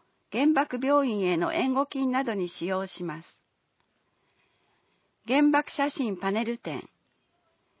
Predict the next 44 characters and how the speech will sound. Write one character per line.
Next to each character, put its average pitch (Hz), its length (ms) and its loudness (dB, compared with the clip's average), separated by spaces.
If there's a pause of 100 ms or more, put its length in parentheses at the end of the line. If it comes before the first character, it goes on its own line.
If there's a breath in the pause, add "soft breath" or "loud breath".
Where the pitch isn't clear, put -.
(180)
核 254 280 0
兵 311 240 2
器 214 140 -6
の 180 140 0
脅 277 280 4
威 226 100 0
を 185 120 2
知 - 100 -8
る 175 140 -4
た - 120 -2
め 254 140 2
の 240 140 -2
展 240 260 -2
示 220 160 -4
を 208 100 -2
行 202 140 -4
い 185 240 -2
ま 160 200 -6
す。 - 40 -20 (1200)
時、 233 460 0 (380)
八 226 320 -4
月 285 240 2
四 269 200 0
日 240 180 0
木 233 260 0
曜 277 240 4
日 190 140 -4
か 160 140 0
ら 165 120 -2
十 254 240 -2
九 233 140 -6
日 180 260 -2
金 233 300 -2
曜 226 260 -2
日、 - 180 -10 (720 soft breath)
午 262 140 4
前 277 200 2
八 220 280 -2
時 247 120 -4
三 254 260 2
十 277 160 -2
分 190 340 -4
か 151 140 -4
ら 135 240 -2